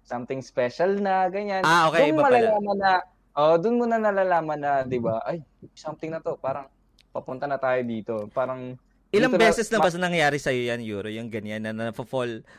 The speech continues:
Speaker 2: na-fall ka sa wrong person? How many times?
Speaker 1: Kapon, kapon lang. <laughs> Hindi, joke lang. <laughs>
Speaker 2: Ang, ang tragic naman nun. Kakatapos ng
Speaker 1: Oo.
Speaker 2: Valentine's Day, tapos biglang mangyayari sa'yo. Pero hon-, honestly, honestly,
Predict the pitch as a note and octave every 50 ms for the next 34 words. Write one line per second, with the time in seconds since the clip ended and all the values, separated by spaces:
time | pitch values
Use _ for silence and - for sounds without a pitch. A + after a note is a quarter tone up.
0 | _ _ _ - C3+ C3+ C3 A#2 - C3+ - - C#3+ C3 A#2 C3 B2 - C3+ A#2+
1 | A2 - _ _ _ - A#2+ B2 A#2+ A#2 A2 - - G#2 G2 - - G#2 G#2+ A#2
2 | B2 - _ _ _ _ _ _ - C#3+ D3+ E3 D3+ C3 A2+ - G2 G2+ G#2 -
3 | G3 A3 - - B3 G#3+ D#3 C3+ - _ _ _ _ _ _ _ _ - G3 G3+
4 | G3+ G#3+ G3 F3+ C#3+ A2+ A#2+ C3 - - - - E3+ F3+ C3+ C3+ C#3 D#3+ - E3
5 | - - G#3 - - - D3 - - - G#4+ - - C#4 C4+ - - - - -
6 | _ _ _ _ _ _ - - C#4+ D4 - - - F#3+ G3+ A3 - - - G3+
7 | F#3+ F3+ - - F#3 E3+ D3 D3+ C#3+ C3+ D#3+ - - D3 C#3+ C3 B2 A2+ A2+ A2
8 | G#2+ A2 A2+ A2+ A2+ - - - - - E3+ D#3+ F3+ F3+ F#3 F#3 F3 F3 F3+ G3
9 | F#3 E3+ A3 G#3+ G#3+ C#3+ D3 C#3+ C#3+ D3 C#3 B2+ C#3+ C#3+ C#3 - C3 A#2+ A2+ C3+
10 | C3 C3+ C3 A#2+ A#2+ A#2 A#2+ A#2 A#2 A#2 A2 G2+ G2 G#2 - A#2 G#2 - - -
11 | - _ - D#3+ E3+ A3 A3+ A3 G#3+ - F#3 F#3+ G3+ F#3+ - - F3+ G3 A3 G#3
12 | - D3 D3 C3 B2+ C#3+ C#3+ C#3 B2+ C3+ G#2+ G2